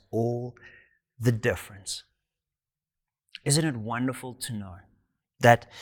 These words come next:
Christ ha-, there is no better way to live than to handing our lives over to God? You see, because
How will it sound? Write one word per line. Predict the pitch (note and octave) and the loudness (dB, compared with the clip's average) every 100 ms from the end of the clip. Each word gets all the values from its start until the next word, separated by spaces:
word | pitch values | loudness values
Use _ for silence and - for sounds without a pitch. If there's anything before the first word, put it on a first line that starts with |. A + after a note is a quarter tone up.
| - - - - _ _ _ _ _ _ _ _ _ - | -14 -14 -16 -20 _ _ _ _ _ _ _ _ _ 6
Christ | F#3 E3+ D#3+ - | 8 10 8 2
ha-, | - - - C#3 C#3 | -4 -4 -2 -2 -4
there | B2+ A#2 C3 D3 | -6 2 6 8
is | B2+ | 8
no | B2+ A#2+ D3+ E3 D#3 - - - _ _ _ _ _ _ - | 6 6 4 4 0 -8 -20 -20 _ _ _ _ _ _ -10
better | G2+ G#2+ C3 C3+ D3+ | -4 4 6 8 6
way | A#2+ A2 | 2 -4
to | G#2 | -8
live | G2 F2+ E2 - _ _ _ _ - | -12 -14 -18 -20 _ _ _ _ -4
than | A#2 | -2
to | A2 | -2
handing | F#2+ - C3 B2 B2+ A#2 | -2 -2 -2 -2 -2 -2
our | G#2+ G#2+ | -4 -4
lives | G#2+ G#2 F#2+ - - - - - | -4 -4 -6 -12 -14 -20 -20 -4
over | A2 G2+ F#2+ | -2 -2 -6
to | - | -8
God? | A2 A2 A2 - - _ _ | -8 -8 -8 -12 -20 _ _
You | B2 | 0
see, | A2 D3+ C3+ - | 2 2 0 -4
because | B2 C#3+ C3 | 0 2 0